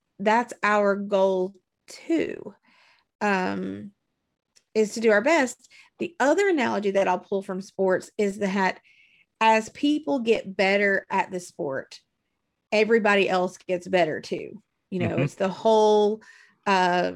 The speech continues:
Speaker 1: "A rising tide lifts all boats," right? So you usually have one person or a couple athletes who push the envelope. Well, by the next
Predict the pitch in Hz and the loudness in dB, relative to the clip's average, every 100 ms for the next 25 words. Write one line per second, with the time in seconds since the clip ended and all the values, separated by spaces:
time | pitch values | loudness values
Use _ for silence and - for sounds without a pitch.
0 | - 190 190 196 214 214 202 - 196 190 | -4 -2 2 2 2 -4 -6 -4 -2 0
1 | 190 190 196 190 - - 175 175 185 165 | -2 -2 -2 -2 -4 -4 -4 -4 -4 -4
2 | 95 - - - _ - 175 185 - - | -4 -12 -20 -20 _ -2 0 0 -2 -10
3 | - - _ - 277 247 233 233 262 294 | -20 -20 _ -4 4 6 6 4 2 2
4 | 302 311 262 220 214 240 254 269 247 240 | 2 2 2 0 0 0 0 -2 -2 -4
5 | 240 233 226 226 214 185 180 226 226 - | -4 -4 -2 -2 -2 -6 -4 -4 -4 -2
6 | 202 202 202 202 196 - - 214 202 202 | -2 -2 -4 -6 -8 -10 -6 -2 0 -2
7 | - _ _ - 277 277 285 - 208 196 | -4 _ _ 2 2 2 -4 -2 -4 -2
8 | 185 180 180 175 - _ _ _ - 208 | 0 2 2 0 -6 _ _ _ -10 -2
9 | 208 202 214 233 254 - | 0 0 -2 -2 -4 -8